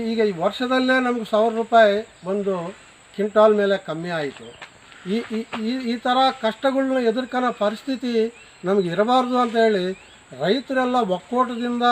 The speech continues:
ನಾವು ಒಂದು ಕೆಲಸಕ್ಕೆ ಶುರುವಾಗಿದ್ರೆ ಈ, ಈ ಥರ ಪರಿಸ್ಥಿತಿಗಳು ಬರಲ್ಲ. ನಾವು ಭತ್ತ ಒಂದೇ ಬೆಳೆಯೋದು ಬೇಡ, ಭತ್ತದ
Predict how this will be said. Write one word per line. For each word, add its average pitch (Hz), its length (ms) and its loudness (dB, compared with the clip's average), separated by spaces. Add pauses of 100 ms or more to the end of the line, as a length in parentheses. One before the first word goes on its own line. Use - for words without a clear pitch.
(140)
ನಾವು 208 200 4 (580)
ಒಂದು 214 220 0
ಕೆಲಸಕ್ಕೆ 208 440 -2 (240)
ಶುರುವಾಗಿದ್ರೆ 175 680 2 (640)
ಈ, 226 40 0 (220)
ಈ - 20 -2 (100)
ಥರ 233 100 2 (160)
ಪರಿಸ್ಥಿತಿಗಳು 202 560 0
ಬರಲ್ಲ. 151 260 -2 (100)
ನಾವು 165 200 -2
ಭತ್ತ - 200 -6 (300)
ಒಂದೇ 196 300 2
ಬೆಳೆಯೋದು 160 380 -6
ಬೇಡ, 113 120 -10 (380)
ಭತ್ತದ 226 280 -4